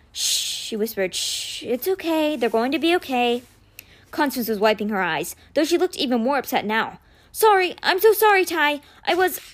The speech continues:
I guess I was concentrating on it so much. Too much. Listen, he's not hurting anyone anymore. He's going away with Crawlings and the others. The agents. Kate's right.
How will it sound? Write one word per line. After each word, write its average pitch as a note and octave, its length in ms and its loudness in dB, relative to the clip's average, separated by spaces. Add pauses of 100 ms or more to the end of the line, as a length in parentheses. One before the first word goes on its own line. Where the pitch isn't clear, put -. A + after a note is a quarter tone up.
(120)
I E4 100 4
guess F#4+ 420 -2
I E4 100 2
was F4 140 0
concentrating D#4 560 -2
on C#4 100 2
it C4 80 -8
so D#4 220 -2
much. E4 360 -2 (280)
Too G#4 180 2
much. - 320 0 (240)
Listen, F4+ 260 4
he's C#4 120 0
not C#4+ 160 2
hurting E4 280 0
anyone A#3 320 0
anymore. G3 420 -2 (180)
He's D4+ 180 0
going F#4 260 2
away F4 200 2
with C#4+ 100 -8
Crawlings C#4+ 340 -2
and C4 80 -4
the A#3 100 0
others. F3 340 -2
The - 180 -4
agents. B3+ 400 0
Kate's F4 320 -2
right. E4 300 -2